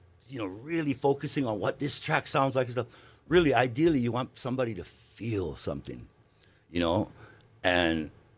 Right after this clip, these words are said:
for me, when music comes on that I like, I feel good. Maybe the third time I listen to it, now I'm listening to it with my ears, but at first, it just feels good. And so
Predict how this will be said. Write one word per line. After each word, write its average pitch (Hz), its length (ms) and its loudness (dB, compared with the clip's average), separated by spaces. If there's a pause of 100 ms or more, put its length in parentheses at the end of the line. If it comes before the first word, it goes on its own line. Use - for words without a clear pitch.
(400)
for 110 120 -4
me, 156 240 4
when 113 360 0
music 165 440 2
comes 185 240 0
on 180 180 2
that 156 140 4
I 120 80 4
like, 123 340 2 (440)
I - 60 -14
feel 104 300 -6
good. 98 380 -4 (840)
Maybe 196 180 -2
the 127 140 -2
third 196 380 2
time 147 200 4
I 120 60 0
listen 123 320 -2
to 117 120 -4
it, 98 180 -4
now 135 180 0
I'm 117 140 0
listening 123 600 0
to 135 140 0
it 123 40 6
with 113 180 -2
my 104 160 -2
ears, 123 300 -2
but 98 180 -6
at 92 120 -4
first, 156 360 -2
it 90 180 -8
just - 260 -6
feels 139 420 -2
good. 90 220 -6 (600)
And 98 140 0
so 92 280 2